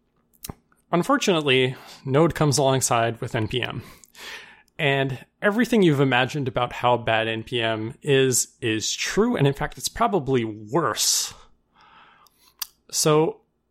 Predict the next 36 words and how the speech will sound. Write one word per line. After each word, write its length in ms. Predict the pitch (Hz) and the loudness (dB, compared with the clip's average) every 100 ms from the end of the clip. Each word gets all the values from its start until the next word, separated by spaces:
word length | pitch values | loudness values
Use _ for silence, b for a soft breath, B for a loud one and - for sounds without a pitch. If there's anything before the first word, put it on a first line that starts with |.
| - | -2
uh, 580 | 147 135 120 117 120 - | 2 2 0 -2 -6 -6
I've 160 | 143 | 0
already 280 | 185 196 214 | 2 4 4
written 240 | 147 147 135 | 4 2 2
an 140 | 120 | 2
article 360 | 117 120 143 127 | 2 0 0 0
about 240 | 110 113 | 0 -2
dependency 460 | 110 127 131 - 156 | -2 0 0 0 2
hell, 240 | 180 170 | 4 4
and 100 | 135 | 2
you 80 | 117 | 0
can 140 | 131 | 2
go 80 | 123 | 2
read 260 | 110 117 113 | 2 2 2
that. 180 | 110 | 0
I 100 | 113 | 0
don't 180 | 113 117 | -2 -2
want 140 | 117 113 | -2 -2
to 40 | |
rehash 380 | 113 107 113 - | -2 -2 -2 -4
it 100 | 120 | -4
for 100 | 127 | -4
the 100 | 110 | -2
seventh 340 | - 104 104 | -2 -2 -2
time. 260 | - 208 208 B B B - | 0 2 0 B B B -4
Uh, 440 | 127 127 117 - - _ _ _ - | 0 2 0 -6 -18 _ _ _ -8
but 240 | 143 160 | -6 0
basically, 380 | 147 147 - 135 | 0 0 0 0
yes, 360 | 123 123 - - | 2 2 0 -4
N 120 | 123 | -4
P 140 | 120 | 0
M 140 | 120 123 | 2 2
is 120 | 117 | -2
dependency 440 | - 117 104 - | -4 -4 -4 -6
hell. 340 | 104 123 196 B B B B _ | 0 2 2 B B B B _
Uh, 320 | 123 117 107 | 0 0 0